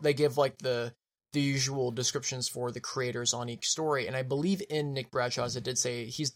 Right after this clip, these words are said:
he's been doing covers for D C for quite some time, but I believe this is his first interior work.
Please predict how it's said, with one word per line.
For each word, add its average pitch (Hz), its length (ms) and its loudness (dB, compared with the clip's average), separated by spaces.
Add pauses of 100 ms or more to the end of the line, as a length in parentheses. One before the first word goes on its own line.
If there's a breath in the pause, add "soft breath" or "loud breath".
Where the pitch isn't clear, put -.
he's 156 200 0
been 156 120 2
doing 175 220 6
covers 135 640 2 (380)
for 151 100 2
D 131 140 0
C 139 200 6
for 127 160 -2
quite 120 220 0
some 123 140 -2
time, 127 180 0
but 120 80 0
I 123 60 0
believe 131 240 -6
this 131 160 4
is 135 100 -4
his 127 140 -2
first 131 260 -2
interior 113 480 -4
work. - 360 -14